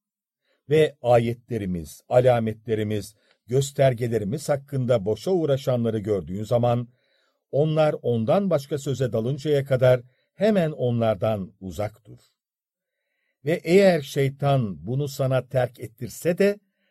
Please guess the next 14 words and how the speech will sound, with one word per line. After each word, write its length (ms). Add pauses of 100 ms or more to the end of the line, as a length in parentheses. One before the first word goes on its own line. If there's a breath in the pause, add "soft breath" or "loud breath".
hatırladıktan 800
sonra 500 (360 soft breath)
o 140
şirk 440
koşarak 600
yanlış 560
davrananlar, 720 (600)
kendi 360
zararlarına 640
iş 220
yapanlar 600
topluluğuyla 680
beraber 400
oturma. 540